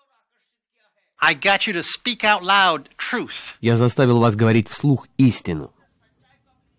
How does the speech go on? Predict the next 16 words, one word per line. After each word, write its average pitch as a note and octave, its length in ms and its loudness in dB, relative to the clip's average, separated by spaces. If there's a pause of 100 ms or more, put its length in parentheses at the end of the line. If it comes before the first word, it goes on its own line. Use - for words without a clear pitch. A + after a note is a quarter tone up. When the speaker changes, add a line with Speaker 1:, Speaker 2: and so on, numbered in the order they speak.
(760)
Speaker 1:
and E3+ 220 -6
make F3+ 300 -2
biblical G#3 420 -4
declarations F3+ 720 -4
together. C#3+ 640 -6
Speaker 2:
И A#2+ 140 4
вместе A#2+ 560 4 (280)
делать A#2+ 420 2
библейские G#2 600 2
заявления. F#2 640 -4 (840)
Speaker 1:
Now, C#3 160 -6
that's E3 280 -4 (100)
part D#3 460 0 (120)
of B2 240 -6
biblical D#3+ 520 -8
meditation. C#3+ 760 -10